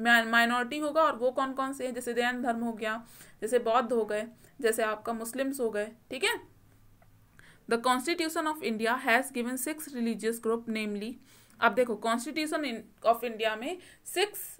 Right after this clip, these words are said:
रिलीजियस ग्रुप्स हैं, जैसे कि मुस्लिम्स हो गया, क्रिश्चियंस हो गया, सिक्स हो, सिख हो गया, बुद्धिस्ट हो गया, जैन हो गया, पारसीज हो गया। The official status of national minorities, the constitution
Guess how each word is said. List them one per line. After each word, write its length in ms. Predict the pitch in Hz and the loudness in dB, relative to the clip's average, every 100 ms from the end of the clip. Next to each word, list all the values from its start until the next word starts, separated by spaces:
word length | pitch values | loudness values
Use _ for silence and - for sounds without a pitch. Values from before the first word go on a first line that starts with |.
| - 196 | -16 -8
रिलीजियस 520 | 214 247 226 269 269 | -4 -4 0 -2 0
ग्रुप्स 320 | 220 196 - | -2 -2 -4
हैं, 180 | 185 196 _ - _ _ - | -12 -12 _ -20 _ _ 0
जैसे 240 | 226 254 | 0 2
कि 160 | 277 294 | -4 -2
मुस्लिम्स 480 | 233 226 254 269 285 | -2 -2 -2 0 2
हो 120 | 277 | 0
गया, 160 | 262 277 | 0 -2
क्रिश्चियंस 520 | 240 233 285 294 294 | -4 -6 -4 -4 -2
हो 80 | 262 | 0
गया, 160 | 254 | 0
सिक्स 360 | 269 285 294 - | -2 -4 -6 -2
हो, 240 | 254 240 - | -2 -2 -6
सिख 360 | - 330 - | -2 -2 0
हो 120 | 285 247 | 0 2
गया, 360 | 240 240 277 - - - - | 2 0 -2 -14 -20 -20 2
बुद्धिस्ट 480 | 208 220 277 302 311 | 6 6 4 0 2
हो 80 | 254 | 2
गया, 180 | 247 233 | 2 2
जैन 320 | 233 254 277 | 4 4 4
हो 140 | 254 | 0
गया, 200 | 233 233 | 2 2
पारसीज 680 | 233 226 240 277 302 285 285 | 2 4 4 4 -4 -4 0
हो 100 | 240 | 0
गया। 320 | 233 233 240 - - - - | 2 -2 -2 -10 -20 -6 6
The 180 | 233 | 6
official 440 | 233 262 269 330 294 | 6 -2 -2 -2 -2
status 400 | - 247 233 262 | -4 -2 -2 0
of 200 | 240 254 240 | -2 -2 -2
national 400 | 226 233 262 269 | -2 -2 -2 0
minorities, 840 | 220 202 196 196 202 208 233 311 - - - - - | 0 -2 -4 -6 -6 -6 -6 -8 -12 -20 -20 -20 -4
the 140 | 220 | -4
constitution 800 | 233 233 233 311 311 294 285 302 | 0 0 0 -2 -4 -6 -4 -4